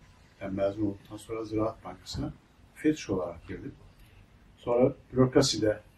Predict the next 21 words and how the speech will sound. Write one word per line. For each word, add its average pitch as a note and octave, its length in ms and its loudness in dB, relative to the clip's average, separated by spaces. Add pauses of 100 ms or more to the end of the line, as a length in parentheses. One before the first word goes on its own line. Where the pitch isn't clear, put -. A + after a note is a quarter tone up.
(560)
e, - 180 -8
ilerledim. F#2+ 600 -2 (800)
E, G2+ 40 -8
yönetici G#2+ 680 -4
oldum. G2 420 -4 (460)
Kredileri G#2 460 2
yönettim. F2 600 -8 (1040)
E, G#2 80 -4 (1040)
kredilerden A2+ 520 -6
sorumlu A2 400 -4
en A#2 140 -4
tepe A2 420 -6
noktada G2+ 400 -4 (220)
görev G2 220 -4
aldım. F2 440 -4 (840)
E, G#2+ 80 -2 (420)
sonradan G#2 480 -4
Ziraat A#2+ 420 0
Bankası'na - 460 -6
kendi B2 300 0
isteğimle F#2+ 460 -6